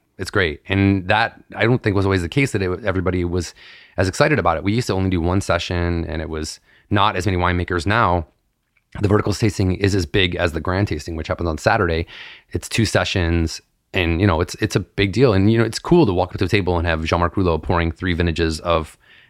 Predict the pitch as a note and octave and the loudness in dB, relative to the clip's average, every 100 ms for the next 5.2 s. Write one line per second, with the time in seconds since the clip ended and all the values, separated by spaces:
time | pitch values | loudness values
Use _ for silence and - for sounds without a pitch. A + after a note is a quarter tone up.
0 | _ F2 E2 F2 - - F2 F2 F2 F#2 | _ -4 -2 -2 -2 0 4 4 4 2
1 | G2 F2 F2 F#2 F2+ E2+ F2 - G#2 G2+ | 2 2 2 2 2 2 2 -2 0 2
2 | E2+ D2 D#2 F#2+ G#2+ A#2 - - G2 E2+ | 2 -2 -4 -2 0 -2 -2 -4 -2 -4
3 | F#2+ G#2 A#2 E2 E2+ F2+ - F2+ F2+ - | 0 2 2 0 -2 -2 -2 -2 -2 0
4 | F2+ D#2+ E2+ E2 F2+ F#2+ F#2+ E2 F#2 G2 | -2 -2 -6 -6 -2 0 0 -2 2 2
5 | F2+ E2+ | 4 0